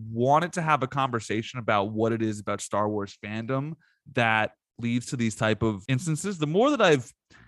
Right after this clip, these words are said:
the more that I've thought about it is it's not a Star Wars problem. It's a societal problem, but Star Wars has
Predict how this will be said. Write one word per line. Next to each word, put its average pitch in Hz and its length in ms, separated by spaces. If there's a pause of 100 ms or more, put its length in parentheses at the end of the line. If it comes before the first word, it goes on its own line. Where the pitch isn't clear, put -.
(320)
the 147 60
more 220 180
that 294 80
I've 147 140
thought 170 220
about 131 200
it 117 100
is 113 160
it's 120 240
not 117 80
a 120 60
Star 120 380
Wars 107 220
problem. 98 340
It's 120 240
a 127 40
societal 123 680
problem, 160 380
but 120 120
Star 120 400
Wars 117 420 (140)
has 113 640